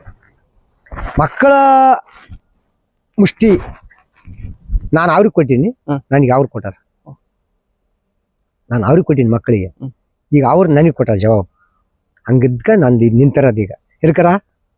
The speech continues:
Speaker 1: ಹೊಡಕಾಯಿ ಹೋಗುತ್ತೆ.
Speaker 2: ನೋಡ್ರಿ ಸ್ನೇಹಿತರೆ, ಅಪ್ಪರ್ ನನಗಂಕರ ಇವತ್ತು ಅವ್ರ ಮಾತು ಬಹಳಷ್ಟು ಹಾರ್ಟಿಗೆ ಟಚ್ ಆಗೈತೆ ಅಂತಾನೆ ಹೇಳ್ಬೋದು. ಇವತ್ತು ಅದ್ಭುತ ಅದ್ಭುತ ರೈತರು. ಅವ್ರು ಕೇವಲ ಒಂದು ಎಕರೆಯಿಂದ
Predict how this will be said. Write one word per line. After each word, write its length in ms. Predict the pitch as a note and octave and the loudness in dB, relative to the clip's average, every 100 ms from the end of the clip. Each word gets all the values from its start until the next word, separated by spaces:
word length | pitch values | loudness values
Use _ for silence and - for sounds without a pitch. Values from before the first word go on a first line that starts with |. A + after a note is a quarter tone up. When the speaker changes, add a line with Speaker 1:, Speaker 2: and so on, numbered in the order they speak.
| _ _ | _ _
Speaker 1:
ಹೊಡಕಾಯಿ 300 | C#3 C#3+ C3 | -4 -2 -2
ಹೋಗುತ್ತೆ. 300 | G#2+ G2+ _ _ _ _ _ _ _ _ _ _ _ _ _ _ _ _ _ _ _ _ - D#3 | -4 -14 _ _ _ _ _ _ _ _ _ _ _ _ _ _ _ _ _ _ _ _ -2 2
Speaker 2:
ನೋಡ್ರಿ 260 | E3 E3 | 2 2
ಸ್ನೇಹಿತರೆ, 580 | - D#3+ C#3 C#3+ C#3+ D3 C3+ - C#3+ | 2 0 2 2 4 4 2 -2 -4
ಅಪ್ಪರ್ 440 | C#3+ - G#3+ G#3+ F#3+ F3 F3 E3 | -6 -2 0 2 2 4 2 0
ನನಗಂಕರ 600 | C3+ C#3+ E3+ D#3 - D#3 | 0 0 0 0 0 2
ಇವತ್ತು 760 | D3+ C#3+ C#3 - - C#3+ C#3+ | 2 4 2 -2 -2 2 4
ಅವ್ರ 160 | C3+ C3+ | 4 2
ಮಾತು 800 | C3 D3 F#3+ G3+ F3+ F3+ E3+ B2+ | 0 0 0 -2 0 2 2 0
ಬಹಳಷ್ಟು 400 | C#3+ E3 - D#3 | -2 -2 -2 0
ಹಾರ್ಟಿಗೆ 340 | C3+ D3 D#3 | 2 2 -2
ಟಚ್ 260 | - C#3 C#3+ | -2 -4 -2
ಆಗೈತೆ 220 | C3+ C3+ | -4 -4
ಅಂತಾನೆ 260 | C3 C#3+ C#3 | -4 0 2
ಹೇಳ್ಬೋದು. 420 | C3+ B2+ B2+ C3+ | 2 2 0 0
ಇವತ್ತು 240 | D#3 C#3+ | 0 0
ಅದ್ಭುತ 500 | C#3+ D3 - G#3+ A3+ | -2 -4 -4 -2 0
ಅದ್ಭುತ 360 | G#3 E3 F#3+ F3+ | -2 -2 -4 0
ರೈತರು. 420 | D#3 D3+ C#3 C#3+ | 0 0 -2 -2
ಅವ್ರು 260 | D#3 F#3+ F3+ | 0 0 0
ಕೇವಲ 420 | G#3 A3 A3 G#3 | 2 4 4 4
ಒಂದು 580 | F#3+ D#3+ G3 G#3 G3+ F#3+ | 2 0 0 -2 0 0
ಎಕರೆಯಿಂದ 420 | E3+ E3 D#3+ | 0 0 0